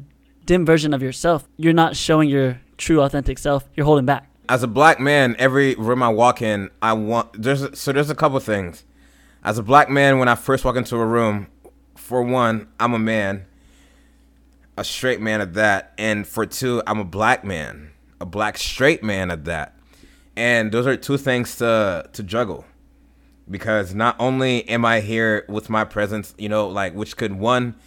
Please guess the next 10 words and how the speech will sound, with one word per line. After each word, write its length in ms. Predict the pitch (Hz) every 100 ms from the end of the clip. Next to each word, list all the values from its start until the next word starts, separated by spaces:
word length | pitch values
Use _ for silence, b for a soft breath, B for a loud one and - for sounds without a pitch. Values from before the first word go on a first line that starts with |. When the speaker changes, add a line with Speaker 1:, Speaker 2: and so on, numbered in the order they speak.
| b b b b b -
Speaker 2:
um, 260 | 107 95
bother 260 | 87 107 117
some 260 | 113 127 110
other 160 | 117 113
people, 400 | 113 107 110 110 _ b b b
two, 480 | - 123 120 113 107 _ _ _
not 380 | 113 113 117 107
be 160 | 117 -
as 220 | 107 101
receptive. 600 | 107 117 110 120 120 117